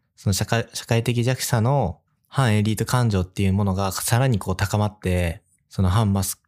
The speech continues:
ク着用みたいな、反ロックダウンみたいな、そのトランプ政策っていうのをこう支持した人もなんか多かったんじゃないかっていうのは、一個、まあ、ロジックとしてあるなっていうふうに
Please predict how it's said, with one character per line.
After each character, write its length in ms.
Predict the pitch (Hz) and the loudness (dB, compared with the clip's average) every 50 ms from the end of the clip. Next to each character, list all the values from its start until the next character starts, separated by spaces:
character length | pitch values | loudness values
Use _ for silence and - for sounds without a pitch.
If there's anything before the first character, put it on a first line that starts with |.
| _ _ _ _ | _ _ _ _
ク 100 | - 101 | -6 -4
着 260 | - - 98 - 107 | -2 -2 0 0 0
用 200 | 95 85 80 - | -2 -2 -2 -4
み 120 | 73 - - | -6 -8 -10
た 100 | - - | -10 -14
い 20 | |
な、 120 | - - - | -16 -18 -6
反 200 | - 120 110 101 92 | -2 0 2 2 2
ロ 100 | 92 92 | 0 -2
ッ 60 | - | -2
ク 120 | _ - | _ -2
ダ 160 | 98 104 98 | -2 0 0
ウ 60 | 95 87 | 0 -2
ン 120 | - - - _ _ _ _ _ _ | -4 -8 -14 _ _ _ _ _ _
み 100 | - 104 | -4 -2
た 80 | - 98 | 0 -2
い 80 | 92 | -2
な、 140 | - - - 143 - | -4 -8 -14 -16 -8
そ 140 | - - 104 | -4 -2 -2
の 80 | 95 | 0
ト 100 | - 117 | 2 2
ラ 100 | 120 120 | 2 2
ン 80 | 120 117 | 2 0
プ 140 | - - 117 | -2 -4 -2
政 240 | - 135 127 113 | 0 0 0 0
策 220 | - 101 90 - - | 0 -2 -4 -4 -6
っ 40 | - | -8
て 140 | - - 113 | -2 0 0
い 40 | 107 | 2
う 40 | |
の 180 | 101 98 98 120 104 | 4 4 4 4 2
を 140 | 95 113 - _ _ _ _ | 0 -2 -8 _ _ _ _
こ 180 | - - - 98 | -8 -2 -2 0
う 40 | |
支 160 | 92 - 135 123 | 2 2 2 0
持 140 | 113 107 | 0 0
し 100 | 98 - | -2 -2
た 80 | - 104 | -2 -2
人 220 | 101 - - 117 | -2 0 0 0
も 420 | 127 147 165 147 101 - - - _ _ _ _ _ _ _ | 2 2 2 2 0 -2 -4 -10 _ _ _ _ _ _ _
な 120 | - 107 101 | -2 -2 0
ん 40 | |
か 80 | 92 101 | 0 0
多 140 | 98 - 220 | 0 0 0
か 100 | - 107 | 0 -2
っ 80 | - | -2
た 100 | - 98 | -2 -2
ん 40 | 92 | 0
じ 60 | 90 90 | 0 0
ゃ 20 | |
な 80 | 90 92 | 0 -2
い 40 | 92 | -2
か 100 | - 117 | -2 -4
っ 100 | - - | -4 -4
て 100 | - 92 | -4 -2
い 40 | |
う 20 | 85 | -2
の 100 | 87 101 | 0 0
は、 340 | 117 113 107 92 76 - - - _ _ _ _ | 0 0 0 -2 -2 -4 -8 -16 _ _ _ _
一 140 | - 120 - | -4 -4 -2
個、 360 | - 104 92 87 80 - - _ _ _ _ _ - | 0 0 0 -2 -2 -4 -10 _ _ _ _ _ -2
ま 80 | 113 | -2
あ、 40 | 107 | 0
ロ 100 | 107 107 | 0 0
ジ 100 | 98 110 | 0 -2
ッ 120 | - - _ | -4 -4 _
ク 100 | - 104 | -6 -2
と 120 | - 101 | -2 -2
し 100 | 92 - | -2 0
て 120 | - 92 | 0 0
あ 100 | 90 92 | 0 0
る 100 | 98 98 | 0 0
な 160 | 101 113 123 131 | 2 2 2 0
っ 120 | 131 - | -2 -4
て 100 | - 95 | -4 -2
い 80 | 90 87 | -2 -2
う 20 | |
ふ 120 | 85 90 | 0 -2
う 80 | 85 82 | -2 -2
に 260 | 80 82 69 - 113 | -2 -4 -6 -8 -12